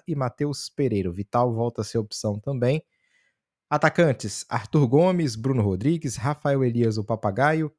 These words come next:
Robert, e esse é o nome que a gente estava falando, o Robert está de volta, Paulo Vitor e Wesley. Notamos aí a ausência do Fernando, do garoto Fernando. Não sabemos se é uma questão da negociação que tá acontecendo entre o Cruzeiro e o Al-, e o Água Santa, se,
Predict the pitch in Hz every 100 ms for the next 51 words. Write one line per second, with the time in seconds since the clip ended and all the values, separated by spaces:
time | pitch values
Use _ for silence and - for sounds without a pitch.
0 | _ _ 165 208 214 - - 139 123 -
1 | 139 127 131 127 120 120 120 131 131 180
2 | 139 160 104 117 123 - 104 - - 127
3 | 120 123 131 165 170 - _ _ _ _
4 | 208 202 135 170 170 165 156 110 95 82
5 | 80 82 95 104 135 135 156 - 196 185
6 | 139 135 170 151 117 113 156 147 151 170
7 | - 175 139 151 131 107 113 131 143 170
8 | 143 139 147 151 - _ _ _ - 147
9 | 147 143 135 139 135 - 127 123 123 -
10 | 127 120 123 117 113 110 110 110 110 120
11 | 120 120 - 117 - 131 113 120 - 117
12 | 113 110 107 101 101 101 113 113 - 120
13 | 110 110 104 110 113 101 117 110 107 107
14 | 123 110 104 101 - 180 196 180 170 147
15 | - 135 120